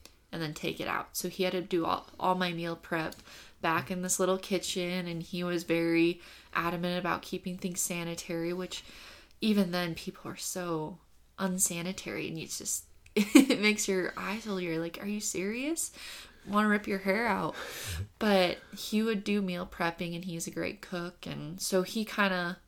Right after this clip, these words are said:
changed my palate a little bit 'cause he has a strong gluten intolerance. So he cooked me all these different meals and tried different things. And, um,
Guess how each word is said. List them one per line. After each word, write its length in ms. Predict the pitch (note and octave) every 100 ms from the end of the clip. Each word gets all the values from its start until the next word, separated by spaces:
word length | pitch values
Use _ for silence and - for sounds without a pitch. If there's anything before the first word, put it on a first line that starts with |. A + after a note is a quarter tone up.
| _ -
changed 360 | - F#3 F3 F3
my 100 | E3
palate 400 | - E3 D#3+ D#3+
a 80 | -
little 200 | - -
bit 300 | G#3 - - - -
'cause 160 | G3
he 160 | G#3 G#3
has 260 | G3+ F3+
a 160 | D#3+ - - - -
strong 520 | - G3 F3 E3 D#3+
gluten 280 | E3 D#3+ E3+
intolerance. 800 | F#3 F#3+ F3+ F#3 G3+ G#3 - - - - - - - - - -
So 480 | - G3+ F3+ E3+ F3+ - - - - - -
he 640 | G#3 F#3+ F3+ F3+ F3 E3+
cooked 280 | - F#3 -
me 120 | E3+
all 140 | E3+ F3
these 160 | E3+
different 320 | E3+ F3+ E3+
meals 520 | E3 E3+ E3 E3 D#3+ E3
and 500 | D#3+ D#3 E3+ G3+ - -
tried 260 | F#3 E3+
different 400 | E3+ - E3 F3+
things. 540 | E3 D#3+ D#3 E3 E3+ D3
And, 220 | D3+ D#3+ - - - - - -
um, 460 | - F3+ - F#3+ G#3